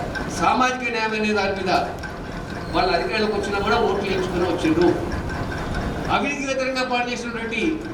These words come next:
ఆప్ కేజ్రీ-, అరవింద్ కేజ్రీవాల్ కూడా ఓట్ల ద్వారానే రాజ్యాధికారంలోకి వచ్చింది. So పంతొమ్మిది వందల తొంభైలో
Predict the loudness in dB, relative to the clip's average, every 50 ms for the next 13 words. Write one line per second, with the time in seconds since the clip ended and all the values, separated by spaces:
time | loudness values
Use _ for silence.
0 | -8 -8 -4 0 2 4 4 4 2 0 -4 -8 -8 -10 -12 -14 -14 -14 -14 -14
1 | -14 -14 -14 -12 -12 -10 -10 -10 -10 -10 -10 -8 -8 -8 -8 -2 2 4 4 4
2 | 4 0 0 -2 0 0 0 0 -2 -4 -4 -4 -2 -2 0 0 0 2 2 2
3 | 2 0 0 2 2 2 2 0 -4 -8 -10 -12 -10 -10 -10 -8 -4 -2 -2 -2
4 | -2 0 2 2 2 2 2 2 2 2 2 2 0 0 -2 -2 -2 -2 -2 -2
5 | -4 -4 -4 -6 -6 -6 -6 -6 -6 -6 -6 -6 -6 -6 -6 -6 -4 -4 -4 -4
6 | -4 -4 -2 -2 -2 2 4 4 4 4 2 -2 -2 0 0 0 2 2 2 4
7 | 4 2 2 0 -4 -8 -10 -12 -10 -10 -10 -10 -10 -10 -10 -10 -10 -10 -8 -8
8 | -8 -6 -6 -6 -4 -4 -4 -4 -4 -2 2 4 4 4 4 4 2 2 2 0
9 | 0 0